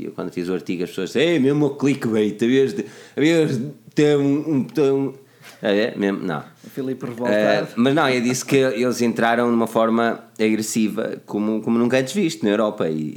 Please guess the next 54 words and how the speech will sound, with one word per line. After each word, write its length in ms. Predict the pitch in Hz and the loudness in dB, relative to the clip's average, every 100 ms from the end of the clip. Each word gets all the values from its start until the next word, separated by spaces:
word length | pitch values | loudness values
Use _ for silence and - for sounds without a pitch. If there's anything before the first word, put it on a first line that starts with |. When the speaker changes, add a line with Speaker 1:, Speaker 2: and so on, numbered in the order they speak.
| 80 78 - - | -8 -8 -10 -12
Speaker 1:
e, 120 | 76 | -12
e 40 | 76 | -6
foi 160 | 95 | -4
exatamente 400 | 87 90 95 92 | -2 -2 -2 -4
isso 100 | - | -6
que 100 | - | -4
aconteceu. 460 | 104 117 - 110 - - - - - | -2 -2 0 -4 -4 -18 -20 -20 -14
Estamos 300 | - 87 90 | -6 -4 -4
a 40 | |
falar 380 | - 98 98 87 | -2 0 0 0
de, 200 | 87 85 | -4 -6
de 420 | 73 80 78 73 | -4 -6 -6 -8
uma 280 | 53 53 85 | -10 -6 -2
marca 300 | 92 87 82 | -2 -2 -6
que 100 | 73 | -6
nos 180 | 85 - | -6 -4
trouxe 360 | 92 85 - | -4 -4 -8
uma 100 | 82 | -10
quantidade 800 | 82 - - 120 110 107 98 92 | -10 -10 -6 -4 -2 -2 -2 -2
enorme 300 | 92 90 87 | -2 -2 -4
de 60 | 80 | -6
smartphones 640 | - 85 76 - 87 110 | -8 -8 -8 -10 -8 -8
para 160 | - 87 | -8 -8
o 40 | |
mercado, 380 | 82 78 85 101 | -6 -6 -6 -4
embora 240 | 98 98 98 | -4 -2 -2
eles 160 | 87 | -2
na 80 | 98 | -4
apresentação 580 | 90 - 92 98 - 90 | -6 -8 -8 -6 -6 -6
se 80 | - | -6
tenham 180 | 90 90 | -8 -8
focado 320 | - 95 87 | -6 -6 -4
no 60 | |
Mi 180 | 92 92 | -2 -2
oito 340 | 92 90 - - | -2 -4 -12 -12
Lite, 560 | 95 135 156 - 208 202 - - - _ _ _ _ _ - - | -4 -2 -2 -2 -4 -4 -16 -20 -20 _ _ _ _ _ -16 -6
no 260 | 107 110 117 | 0 2 2
Mi, 180 | 120 - - - - - | 0 -2 -8 -16 -18 -8
no 140 | 107 110 | -2 0
Mi 160 | 113 | 2
oito 240 | 113 107 - | 0 -2 -6
Pro, 520 | - 120 120 139 - - - | 0 2 2 0 -6 -18 -4
que, 220 | 110 107 | -2 -2
que 160 | 107 110 | 0 0
é 80 | |
aquele 260 | 101 113 104 | 0 0 -2
que 100 | 104 | 0
tem 180 | 107 95 | -2 0
leitor 280 | 98 98 92 | -2 -2 -4
de 80 | |
impressões 320 | 95 - 92 87 | -4 -4 -6 -6
digitais 320 | 85 87 82 | -4 -4 -4
no 80 | 95 | -6
ecrã, 360 | - 101 110 | -4 -4 -6